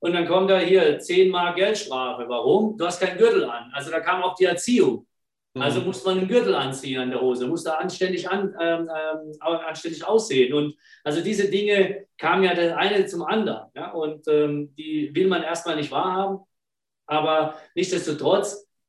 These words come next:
Speaker 1: muss ich ja dann ein großes Lob und großes Dank, äh, an, an Klaus Schlappner aussprechen, der dann praktisch dich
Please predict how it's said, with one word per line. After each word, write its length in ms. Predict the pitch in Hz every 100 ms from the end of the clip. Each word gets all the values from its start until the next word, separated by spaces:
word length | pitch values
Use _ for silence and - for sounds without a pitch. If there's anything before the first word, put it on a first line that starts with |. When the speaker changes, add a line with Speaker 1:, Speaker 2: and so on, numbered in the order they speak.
| _ _ _ _ _
Speaker 1:
muss 200 | 170 185
ich 100 | 180
ja 80 | 170
dann 160 | 170
ein 100 | 170
großes 400 | 151 185 185 -
Lob 220 | 165 196 190
und 80 |
großes 340 | 175 175 156 -
Dank, 420 | 156 196 - - 165
äh, 60 |
an, 400 | 170 165 165 165 160
an 160 | 151
Klaus 220 | 151 160 -
Schlappner 520 | 160 165 160 151 -
aussprechen, 560 | 160 180 185 190 180 -
der 220 | 170 180
dann 240 | 170 160
praktisch 420 | 165 170 - 160 -
dich 400 | 170 - -